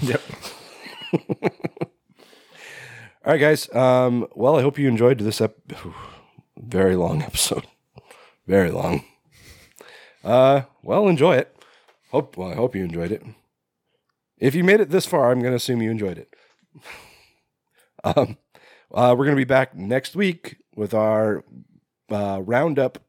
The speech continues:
Speaker 2: of, not roundup, that's not the right word.
Speaker 1: No, it's not.
Speaker 2: Our grand finale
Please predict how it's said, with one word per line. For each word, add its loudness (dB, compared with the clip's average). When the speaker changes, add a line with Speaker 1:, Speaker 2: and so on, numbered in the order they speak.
Speaker 2:
of, -4
not -10
roundup, -12
that's -20
not -16
the -14
right -14
word. -12
Speaker 1:
No, -10
it's -14
not. -8
Speaker 2:
Our -8
grand 2
finale 0